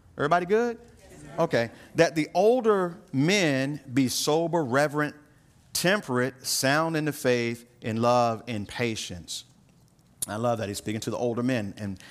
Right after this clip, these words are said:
Speaker 1: it's very important that the older men, um, in the church are this way. And I'm gonna get back to this in a moment. In verse three, that the older, the older women likewise, that they be reverent in behavior, not slanderers, not given to much wine, teachers of good things. I'm gonna come back to this in a moment, because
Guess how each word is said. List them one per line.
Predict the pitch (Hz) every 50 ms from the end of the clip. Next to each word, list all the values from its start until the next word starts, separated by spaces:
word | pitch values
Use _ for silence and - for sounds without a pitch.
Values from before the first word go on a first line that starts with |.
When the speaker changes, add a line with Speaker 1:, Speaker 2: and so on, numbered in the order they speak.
| - - -
Speaker 1:
it's | 113 107 -
very | - 107 110 113 127
important | 123 123 120 - 151 151 147 135 117 95
that | 117 117 98 107
the | 107 -
older | - 101 107 117 117 117 117
men, | 117 123 127 123 117 110 113 107 - - - - - - - - -
um, | 120 117 117 113 110 107 107 104 -
in | 131 117
the | 110 113
church | 113 - - 143 123 117 101 - - -
are | 117 120 117 117 117 113
this | 101 98 117 120 117 - -
way. | 123 151 156 135 110
And | 104
I'm | 101
gonna | 101
get | 101 117 117 123
back | 120 117
to | - 131
this | 123 -
in | - 147
a |
moment. | 151 127 107 - - - - - -
In | 131 123 117
verse | 135 131 127 -
three, | - 127 - 135
that | 117 123 117 -
the | 113 107 - -
older, | 139 147 160 160 165 160 151 143 135 135 135 - - - _ _ _ _ _ -
the | 113 113
older | - 139 147 175 175 151 143
women | 127 110 113 143 156 165 151 131 113 98
likewise, | 90 95 107 131 165 208 220 - 117 117 113 101 101 101 104 110 110 123 - - - - - -
that | - 113 92
they | 131 135
be | 135 131 123 107
reverent | 98 104 120 127 127 131 123 127
in | 120
behavior, | 107 107 98 120 135 151 147 107 107 104 107 107 - - - _ _
not | - 113 120 113 113
slanderers, | - - 120 113 113 113 113 113 113 110 104 104 - - - - _ _ -
not | 113 110 127 131 - 127
given | 110 127 120 123 117
to | 117
much | 113 113 98 - -
wine, | 107 113 113 110 110 110 107 107 107 -
teachers | - 160 156 151 - 135 113
of | 117 104
good | 107 120 110 -
things. | - 120 113 113 113 113 110 107
I'm | - - 117
gonna | 117
come | - - 123
back | 120 117 107
to | 117 113
this | 110 110 -
in | 107
a | 110
moment, | 113 117 120 113 104 90
because | 110 107 127 120 113